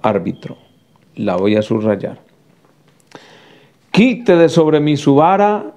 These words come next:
y su terror no me espante. Entonces hablaré y no le temeré, porque en este estado yo estoy en mí. El capítulo número diez.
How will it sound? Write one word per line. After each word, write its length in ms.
y 100
su 140
terror 680
no 240
me 100
espante. 680
Entonces 760
hablaré 580
y 120
no 180
le 120
temeré, 600
porque 260
en 80
este 300
estado 720
yo 280
estoy 680
en 260
mí. 200
El 100
capítulo 460
número 300
diez. 440